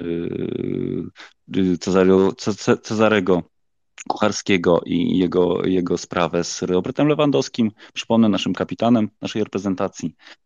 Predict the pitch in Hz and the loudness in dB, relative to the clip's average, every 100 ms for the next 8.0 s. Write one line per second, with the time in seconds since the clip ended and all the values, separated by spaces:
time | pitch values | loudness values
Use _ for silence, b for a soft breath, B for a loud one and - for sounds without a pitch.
0 | - 87 82 85 90 - 92 95 - 87 | -4 0 0 0 -2 -2 0 0 2 0
1 | 82 - 85 92 113 135 - 98 - _ | 0 -2 -4 0 2 0 0 -2 -4 _
2 | _ _ _ _ - 90 85 82 82 85 | _ _ _ _ -6 -2 0 -2 -4 -2
3 | 87 98 101 92 90 - 95 95 90 117 | -2 0 2 2 2 0 -2 0 0 0
4 | - 107 87 - 85 90 - 135 123 110 | 0 -2 0 -2 0 0 2 4 6 6
5 | 101 95 b b _ _ - - 90 87 | 2 -2 b b _ _ -10 -4 -2 -2
6 | 85 85 85 85 85 85 - _ _ 113 | -2 -4 -6 -6 -6 -6 -10 _ _ 0
7 | 113 - 117 - 110 98 98 95 - - | 0 -2 -6 0 2 6 4 2 -4 -10